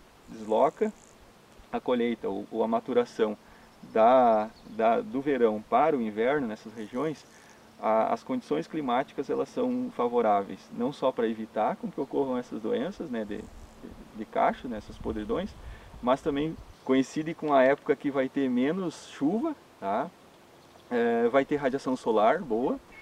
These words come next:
é, e vai ter uma amplitude térmica, é, grande, ou seja, uma temperatura alta de dia e baixa de noite.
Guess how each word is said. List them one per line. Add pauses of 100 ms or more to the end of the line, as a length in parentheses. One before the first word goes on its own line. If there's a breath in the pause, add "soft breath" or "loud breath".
(400 loud breath)
é,
e
vai
ter
uma
amplitude
térmica, (300)
é,
grande, (160)
ou
seja,
uma
temperatura
alta
de
dia
e
baixa
de
noite.